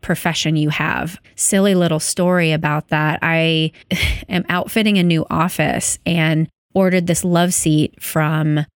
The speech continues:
overstock dot com, not a sponsor. And I did not get legs to this love seat. And it has been,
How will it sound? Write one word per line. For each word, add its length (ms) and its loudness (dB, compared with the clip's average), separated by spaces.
overstock 600 0
dot 240 -2
com, 460 2
not 500 2
a 60 2
sponsor. 720 0
And 440 2
I 320 0
did 180 -2
not 220 0
get 200 -2
legs 500 2
to 120 -6
this 220 0
love 200 0
seat. 280 0
And 140 2
it 80 2
has 140 0
been, 500 2